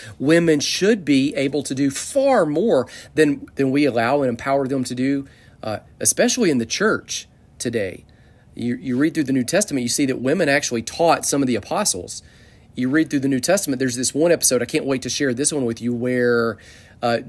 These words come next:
Jesus does women's work, and the women do things that, culturally speaking, w-, would have been reserved for men. So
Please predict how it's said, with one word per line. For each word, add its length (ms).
Jesus 720
does 560
women's 500
work, 420
and 520
the 80
women 320
do 120
things 400
that, 240
culturally 500
speaking, 540
w-, 260
would 380
have 100
been 160
reserved 640
for 260
men. 420
So 360